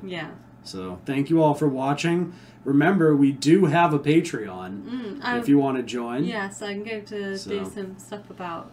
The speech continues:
Speaker 1: ravens and mythology, so, and, you know, breaking down some further information, um, based on the research that I found. So it'd be, like, really great if, um, people wanna check that out, and, you know,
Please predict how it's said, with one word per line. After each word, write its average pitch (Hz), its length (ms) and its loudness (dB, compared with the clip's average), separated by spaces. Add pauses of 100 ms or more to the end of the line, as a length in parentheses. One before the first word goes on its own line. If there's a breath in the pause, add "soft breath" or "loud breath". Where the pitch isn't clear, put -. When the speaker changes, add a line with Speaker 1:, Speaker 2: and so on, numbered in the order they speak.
(100)
Speaker 1:
ravens 190 540 -10
and 175 120 -12
mythology, 285 680 -8
so, - 340 -12 (120)
and, 175 340 -12 (380)
you 202 80 -10
know, 180 220 -10 (120)
breaking 185 320 -12
down 175 240 -12
some 185 220 -14
further 175 340 -14
information, 196 600 -12 (180)
um, 175 320 -12
based 180 260 -14
on 175 60 -14
the 170 60 -14
research 180 420 -14
that - 100 -16
I 185 80 -12
found. 185 480 -12 (460 loud breath)
So - 140 -6
it'd 180 120 -6
be, 190 160 -6
like, 180 220 -8
really 180 180 -6
great 165 300 -10
if, 170 100 -14 (340)
um, 165 520 -12
people 175 240 -16
wanna 160 240 -14
check - 240 -16
that 196 120 -12
out, 180 300 -12
and, 180 300 -14 (760 loud breath)
you 202 160 -10
know, 180 200 -12